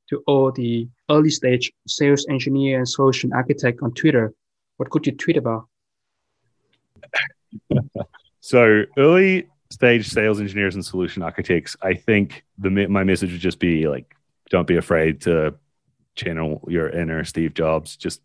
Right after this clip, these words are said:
Speaker 2: just go crazy. Like, your job is super important. Don't be shy. It's fine to be a show off. It's, like, the one job where it's, like, actually really great to be a show off. As long as you're not arrogant, as long as you're still listening and listening to customers, like, just by all means, show off.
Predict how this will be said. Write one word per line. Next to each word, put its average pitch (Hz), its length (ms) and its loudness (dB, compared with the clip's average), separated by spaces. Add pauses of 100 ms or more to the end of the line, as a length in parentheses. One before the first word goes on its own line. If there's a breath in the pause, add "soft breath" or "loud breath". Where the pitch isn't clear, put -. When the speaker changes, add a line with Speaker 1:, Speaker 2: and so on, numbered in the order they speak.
(120)
Speaker 2:
just - 180 -8
go 85 120 -4
crazy. 82 600 -4 (540)
Like, 69 140 -10 (180)
your 92 280 -4
job 87 260 2
is 82 100 -4
super - 280 -4
important. 80 480 -2
Don't 80 160 -2
be 78 80 -4
shy. 80 500 0 (180 soft breath)
It's 120 220 0
fine 104 280 2
to 98 80 0
be 92 120 4
a 85 60 2
show 87 280 2
off. 80 220 -2
It's, 95 120 -10
like, 135 120 2
the 107 80 4
one 87 300 -4
job 82 280 -4
where 85 140 -2
it's, 73 160 -12
like, 82 180 -8
actually 80 340 -10
really 80 220 -10
great 76 280 -8
to - 80 -12
be 78 120 -6
a - 40 -8
show 78 240 -4
off. 80 260 -2
As 117 140 2
long 151 140 6
as 147 60 4
you're 143 80 4
not 131 140 4
arrogant, 117 380 0
as 95 80 -8
long 107 100 -4
as 104 60 -2
you're 101 80 -4
still 98 240 0
listening 101 500 2 (220 soft breath)
and 92 80 -2
listening 95 240 -2
to - 80 -12
customers, 107 520 0
like, 78 220 -2 (400)
just - 300 -8
by 82 160 0
all 78 160 0
means, 76 500 -6
show - 220 -6
off. 71 380 -6